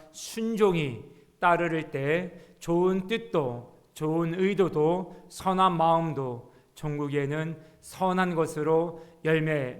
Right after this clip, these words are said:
맺게 된다는 것입니다. 사랑하는 성도 여러분, 신앙의 길은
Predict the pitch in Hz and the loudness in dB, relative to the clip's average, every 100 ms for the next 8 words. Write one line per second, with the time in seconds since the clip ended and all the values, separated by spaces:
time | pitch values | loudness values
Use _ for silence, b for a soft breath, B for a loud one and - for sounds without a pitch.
0 | 135 147 151 - 156 156 156 - - - | -4 -4 -2 0 2 2 0 -6 -14 -6
1 | 147 147 143 151 143 135 139 127 123 123 | -4 -2 -2 -2 -4 -6 -8 -8 -8 -10
2 | 120 123 _ b b b b - 170 156 | -12 -16 _ b b b b 0 2 2
3 | 151 156 156 160 156 151 143 139 123 143 | 0 -2 -4 -4 -2 0 0 -2 -4 -6
4 | 160 175 - b b b b - 214 196 | -6 -10 -14 b b b b -8 -2 2
5 | 185 180 170 139 - - 160 151 127 120 | 2 2 0 -2 -6 -2 -2 -2 -4 -10